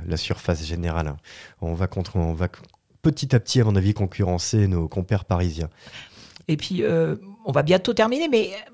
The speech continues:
Speaker 2: moi, avant de finir avec toi, je, je, je voudrais quand même que tu, parce que quand même, Corentin, toi, artisan d'art, tu viens d'être récompensé, et, et j'aimerais bien que t'en parles un tout petit peu, parce que nous, on est fiers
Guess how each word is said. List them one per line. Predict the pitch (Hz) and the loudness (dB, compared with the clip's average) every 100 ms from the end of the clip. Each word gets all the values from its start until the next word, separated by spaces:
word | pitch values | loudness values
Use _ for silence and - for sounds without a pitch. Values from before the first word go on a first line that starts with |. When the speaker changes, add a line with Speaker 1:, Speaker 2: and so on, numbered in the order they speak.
| - | -6
Speaker 2:
moi, | 202 | 0
avant | 208 208 | 2 2
de | 202 | -2
finir | - - 214 214 | -4 0 2 2
avec | 180 185 | 0 -2
toi, | - 240 | 0 -2
je, | 214 196 | -2 -6
je, | 170 - | -8 -6
je | 165 | -4
voudrais | 190 262 | -2 -2
quand | 277 226 | 0 0
même | 240 254 | -2 -6
que | - | -10
tu, | - - 196 190 185 185 - - _ _ _ _ _ _ - - - _ _ - | -12 -10 -6 -4 -6 -8 -16 -20 _ _ _ _ _ _ -20 -20 -20 _ _ -4
parce | 214 | 0
que | - | 0
quand | 226 202 | 2 4
même, | 196 156 135 135 - _ _ _ - | 4 4 2 -2 -10 _ _ _ 0
Corentin, | 165 143 139 - 123 - _ _ _ _ | 2 4 0 -2 -4 -6 _ _ _ _
toi, | - 180 160 - _ _ _ _ - - | 0 0 0 -8 _ _ _ _ -20 -4
artisan | 180 - 208 156 | -4 -2 -2 0
d'art, | 139 131 - - _ _ | 2 0 -2 -18 _ _
tu | - 165 | -6 0
viens | 170 | 2
d'être | 160 156 | 4 2
récompensé, | - 160 180 165 170 - 285 - _ - - - | 2 0 0 0 0 0 -2 -4 _ -20 -20 -6
et, | 175 180 - | -2 -2 0
et | |
j'aimerais | 147 160 170 | 2 4 4
bien | 180 208 | 2 0
que | |
t'en | 208 | -2
parles | 175 170 165 | -2 0 2
un | 190 - | 0 -4
tout | - | -8
petit | 247 - | -6 -4
peu, | 220 220 277 - - - | 0 2 2 0 -10 -2
parce | 175 | 0
que | - | 2
nous, | 185 240 | 6 6
on | 220 | 6
est | 175 | 4
fiers | - | 2